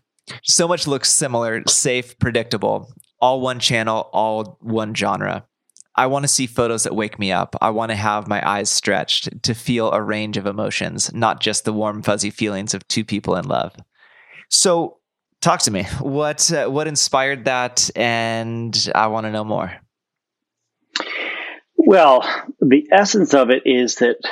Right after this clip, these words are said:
Speaker 2: I think it's time to expand the definition of what makes a picture great, of what makes a picture acceptable.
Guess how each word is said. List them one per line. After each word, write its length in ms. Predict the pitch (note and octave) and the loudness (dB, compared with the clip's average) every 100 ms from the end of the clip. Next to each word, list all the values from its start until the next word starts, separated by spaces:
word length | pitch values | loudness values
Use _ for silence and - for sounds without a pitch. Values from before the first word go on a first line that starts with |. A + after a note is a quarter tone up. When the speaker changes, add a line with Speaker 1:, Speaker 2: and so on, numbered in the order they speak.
| - - _ _ _ _ - | -8 -14 _ _ _ _ 0
Speaker 2:
I 160 | - D#3 | 2 2
think 300 | - F#3+ - | 4 4 4
it's 180 | - - | 2 2
time 340 | - C3 C#3 | 2 4 4
to 120 | C3 | 4
expand 640 | A2+ - - - A#2+ B2 A#2+ | 2 2 0 2 2 2 2
the 40 | |
definition 800 | G#2 A#2 - A2 B2+ - - - | 2 2 2 2 4 4 2 2
of 220 | A#2 A2 | 2 2
what 480 | G2 F#2+ G2+ A2+ - - | 0 2 4 4 2 0
makes 360 | A2 A2 - | 2 2 2
a 80 | - | 0
picture 380 | - B2+ - A#2 | 2 0 2 2
great, 460 | G2 A2 C#2+ - - - _ _ - | 4 4 4 0 -8 -10 _ _ 2
of 380 | G#2+ G#2 G#2 | 4 4 2
what 200 | G2+ A#2 | 2 2
makes 260 | A#2 A#2 - | 2 0 0
a 40 | |
picture 380 | - A2+ - G#2 | -2 -2 0 0
acceptable. 880 | G2+ - C#3 - B2+ A#2+ A#2 A2+ - | 2 4 2 4 2 4 4 2 -2